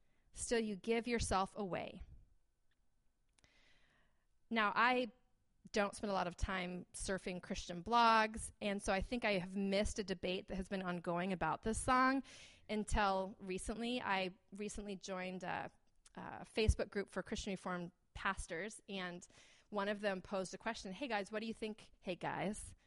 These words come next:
'cause most of them are guys. Um, "What do you think about this song?" And it generated, you know, fifty-something comments, which, of course, I started reading because I like the song. <laughs> And, uh, there was a lot of mixed reviews about this song, and it centers around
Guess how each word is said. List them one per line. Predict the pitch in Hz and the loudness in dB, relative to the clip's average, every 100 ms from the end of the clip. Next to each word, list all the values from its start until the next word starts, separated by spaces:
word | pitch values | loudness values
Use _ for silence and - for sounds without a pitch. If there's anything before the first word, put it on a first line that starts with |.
| _ | _
'cause | 202 | -2
most | 185 170 | 0 0
of | 185 | 0
them | 170 | -2
are | 180 | -2
guys. | 170 151 151 202 240 - - - - - - - - - - | -2 -2 -2 -6 -8 -10 -16 -20 -20 -20 -20 -20 -20 -20 2
Um, | 220 220 208 185 180 208 - - - - | 6 8 8 4 0 -4 -8 -16 -20 -10
"What | 226 277 | 4 6
do | 330 | 6
you | |
think | 359 349 | 4 2
about | 330 262 | 4 2
this | 262 262 | 2 0
song?" | - 359 403 - 220 - - - - _ | 6 6 6 2 -10 -16 -20 -20 -20 _
And | 269 285 | 0 2
it | 320 247 | 0 0
generated, | 302 320 359 277 208 202 - | 4 6 6 4 4 0 -4
you | 294 | -2
know, | 208 | -2
fifty-something | - 294 277 254 214 185 180 | -2 -4 -4 -4 -6 -6 -8
comments, | - 160 147 - - | -6 -8 -8 -12 -8
which, | 202 - - | -8 -8 -14
of | - | -4
course, | 208 190 | -2 -2
I | 190 | -4
started | - 180 180 | -2 -4 -4
reading | 165 - 196 | -8 -6 -8
because | - 190 - | -4 -4 -2
I | 180 | -4
like | 185 190 427 - | 0 0 -2 -4
the | 156 | -10
song. | - 139 143 226 - | -6 -4 -2 0 0
<laughs> | - - - - - | 0 -8 -18 -20 -10
And, | - 247 240 226 | -4 -2 0 -2
uh, | 254 226 202 190 - - | 2 4 4 0 -6 0
there | 339 | 4
was | 427 233 | 4 4
a | |
lot | 208 190 214 254 - | 0 4 8 8 8
of | 196 | 0
mixed | 196 202 - - | 0 0 -2 -4
reviews | 196 185 185 170 180 | -4 0 0 -2 0
about | 185 - | 0 0
this | 190 | -2
song, | - 175 160 196 | 0 0 0 0
and | 208 | 0
it | 208 | 0
centers | - 277 330 359 - | 2 2 4 0 0
around | 202 180 180 190 | 0 2 2 0